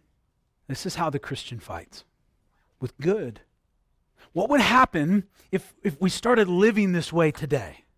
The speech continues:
If we were radically committed to surrender, to love conquering our hearts such that it influenced every interaction within the church and spilled out into the community? And, and, and hopefully then you see that,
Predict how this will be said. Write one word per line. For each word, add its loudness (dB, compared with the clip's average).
If -4
we 6
were 4
radically 4
committed 2
to -2
surrender, 0
to -2
love 2
conquering 2
our 4
hearts 0
such -2
that 4
it 0
influenced 0
every 2
interaction 0
within -2
the 0
church -2
and -4
spilled 0
out 6
into -6
the -6
community? -4
And, 2
and, 0
and 2
hopefully 2
then 4
you 6
see 4
that, 2